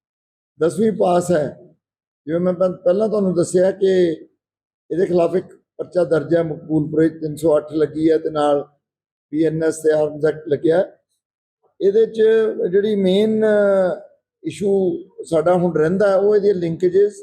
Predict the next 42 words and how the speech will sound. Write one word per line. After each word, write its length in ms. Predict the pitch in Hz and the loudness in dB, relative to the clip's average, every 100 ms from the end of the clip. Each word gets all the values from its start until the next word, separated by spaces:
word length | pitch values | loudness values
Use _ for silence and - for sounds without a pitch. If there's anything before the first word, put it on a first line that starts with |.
| - _ _ _ | -20 _ _ _
ਤੇ 120 | 190 | -4
ਜਿਹੜੇ 360 | 180 190 208 214 | 0 2 2 2
ਇੰਨੇ 400 | 185 185 185 214 | 0 -2 0 0
ਵੱਡੇ 320 | 202 170 175 | 0 0 0
ਸਮਾਨ 440 | 175 160 156 170 170 | 0 -2 0 0 2
ਆਏ, 260 | 156 170 | 2 2
ਉਹ 100 | 196 | 0
ਕਿੱਥੇ-ਕਿੱਥੇ 640 | - 202 220 240 220 208 | -2 -2 -2 -2 0 0
ਗਏ 320 | 165 151 151 165 | 2 2 4 2
ਆ, 120 | 160 _ _ _ _ 160 | -2 _ _ _ _ -16
ਕਨਸਾਈਨਮੈਂਟਸ, 680 | 156 165 165 170 180 175 | -6 -4 -2 -2 -2 -2
ਉਹਨਾਂ 200 | 190 196 | -2 0
ਨੂੰ 120 | 202 175 | 0 0
ਰਿਕਵਰ 360 | - 156 190 | 0 0 0
ਕਰਨਾ। 340 | 190 165 175 185 - _ _ _ _ - | 0 -2 -2 -4 -6 _ _ _ _ -6
ਕੁਛ 260 | 196 - - | -6 -6 -6
ਬੰਦੇ 260 | 175 175 190 | -2 0 2
ਸਾਡੇ 240 | 190 175 | 2 0
ਕੋਲ 120 | 185 | 0
ਫਿਗਰ 320 | 185 175 185 180 | 0 0 2 0
ਹੋ 200 | 156 156 | 0 2
ਗਏ 180 | 175 | 2
ਆ, 120 | 185 202 - _ _ _ _ _ _ - | 2 0 -8 _ _ _ _ _ _ -6
ਕੁਛ 160 | 185 | -4
ਦੇ 80 | 190 | 0
ਉੱਤੇ 240 | 208 208 202 | 0 2 0
ਅਸੀਂ 200 | 180 190 | 2 2
ਅਜੇ 160 | 190 | 2
ਕੰਮ 300 | 196 185 175 | 0 -4 -2
ਕਰ 160 | 175 156 | -2 0
ਰਹੇ 200 | 165 180 | 2 2
ਹਾਂ। 60 | |
ਇਹਦਾ 200 | 175 180 | 2 0
ਜੋ 200 | 175 175 | 2 0
ਵੀ 300 | 170 180 165 - _ _ | 2 2 0 -6 _ _
ਹਿਊਮਨ 480 | _ - 170 196 196 | _ -6 -2 0 0
ਇੰਟ 260 | 190 190 185 | 0 0 0
ਹੈ 180 | 180 180 | 2 2
ਜਾਂ, 360 | 180 175 165 - _ _ _ _ _ _ _ 285 302 190 156 | 2 0 -2 -6 _ _ _ _ _ _ _ -12 -10 -4 -2
ਅ, 40 | 156 | 0
ਦੂਜਾ, 580 | 156 151 175 170 160 151 | -2 0 0 2 2 0
ਅ, 840 | - - 131 147 143 143 151 160 | -4 -14 -8 -2 -2 -2 -4 -8